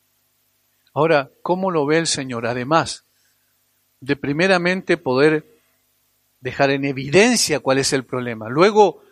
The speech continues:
ver la corrección que Él tiene para este problema,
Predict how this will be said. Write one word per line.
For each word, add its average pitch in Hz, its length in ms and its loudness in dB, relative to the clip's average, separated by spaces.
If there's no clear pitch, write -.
ver 190 160 6
la 196 220 4
corrección 160 1080 0
que 139 140 0
Él 135 260 -2
tiene 139 280 -4
para 123 180 -2
este 120 200 -8
problema, 143 500 -4